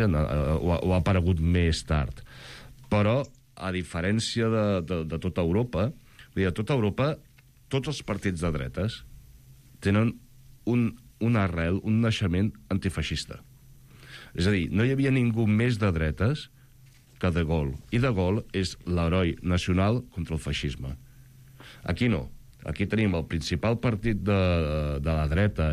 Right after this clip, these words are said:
i potser fins i tot d'Espanya, de, depenent del moment, que està fundat per sis exministres de la dictadura franquista. El que vull dir és que aquesta pulsió autoritària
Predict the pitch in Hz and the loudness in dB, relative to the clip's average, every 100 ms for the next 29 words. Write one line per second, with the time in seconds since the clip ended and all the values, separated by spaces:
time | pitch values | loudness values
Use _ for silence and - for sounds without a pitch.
0 | 73 71 69 - 82 73 82 82 73 - | 0 -2 -4 -2 -2 0 0 0 0 -2
1 | - 104 90 76 71 67 76 80 76 78 | 0 2 4 2 0 0 0 2 4 4
2 | 92 123 165 180 - - - - 92 - | 4 4 2 -2 -14 -18 -18 -6 -6 -2
3 | 120 123 117 110 120 - 95 92 - 135 | -2 0 2 2 0 -2 -4 -2 -2 0
4 | - - 98 - 92 95 104 - 113 113 | -2 -4 -8 -2 0 2 2 0 0 2
5 | 82 78 80 78 80 73 69 67 67 - | 2 2 0 2 0 0 -4 -4 -6 -8
6 | 64 - - - - - 110 123 139 151 | -10 -10 -12 -12 -6 0 2 2 2 0
7 | 104 98 - 76 71 - - - - - | -2 -2 -2 -4 -6 -12 -20 -20 -20 -20
8 | - - - - - - - - - 90 | -20 -20 -20 -20 -20 -20 -20 -8 -2 -2
9 | - 123 - 127 120 107 - 107 92 - | 0 -2 -2 -2 0 0 0 0 0 0
10 | 80 76 90 90 71 65 | -2 0 0 0 0 -2